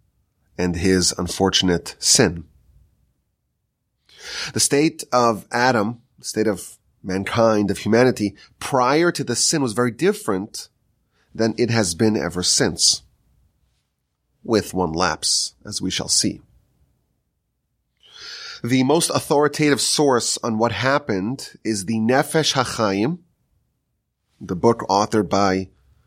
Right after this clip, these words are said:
Rabbi Chaim of Volozhin, section one in chapter six. And I'm gonna read to you a selection here from the footnote. He tells us that before Adam's sin,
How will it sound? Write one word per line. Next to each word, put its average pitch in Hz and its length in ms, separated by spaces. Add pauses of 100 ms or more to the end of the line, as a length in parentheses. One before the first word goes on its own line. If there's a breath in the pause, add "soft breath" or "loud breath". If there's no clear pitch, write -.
(280)
Rabbi 92 240
Chaim 127 500
of 110 340
Volozhin, 107 600 (180 loud breath)
section 196 680
one 151 360 (840)
in 107 80
chapter 98 320
six. - 460 (840)
And 98 120
I'm 107 120
gonna 107 160
read 113 180
to - 100
you 196 60
a 196 40
selection 107 440
here 101 120
from 92 220
the 85 60
footnote. - 600 (2000 loud breath)
He 170 60
tells 175 300
us 156 240
that 131 500 (520)
before 175 520
Adam's 135 480
sin, 151 480